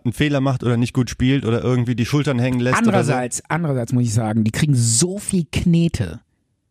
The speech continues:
Speaker 2: und so viel Ruhm und Anerkennung. Das sind die Helden der Nation.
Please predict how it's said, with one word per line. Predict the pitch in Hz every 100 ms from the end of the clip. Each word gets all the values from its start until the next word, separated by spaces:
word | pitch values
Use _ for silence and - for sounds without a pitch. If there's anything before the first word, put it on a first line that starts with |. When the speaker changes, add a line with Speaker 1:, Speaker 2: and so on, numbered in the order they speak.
| _ _
Speaker 2:
und | - 151
so | 190
viel | - 175 160
Ruhm | - - - - 202 220 226
und | -
Anerkennung. | 180 156 131
Das | 131 185
sind | 165
die | 170
Helden | - - 240 214 196
der | 175
Nation. | 156 -